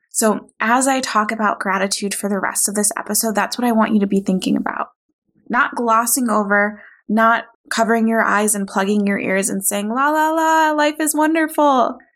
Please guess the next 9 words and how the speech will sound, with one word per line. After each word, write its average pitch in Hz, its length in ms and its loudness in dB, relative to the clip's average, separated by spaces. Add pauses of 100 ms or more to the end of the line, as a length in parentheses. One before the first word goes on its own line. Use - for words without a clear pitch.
(260)
It's 247 220 -4
acknowledging 233 580 2
the 208 140 2
good 208 180 0
and 180 140 0
the 175 60 -2
bad. - 340 -10 (960)
You've 233 180 2
already 226 400 0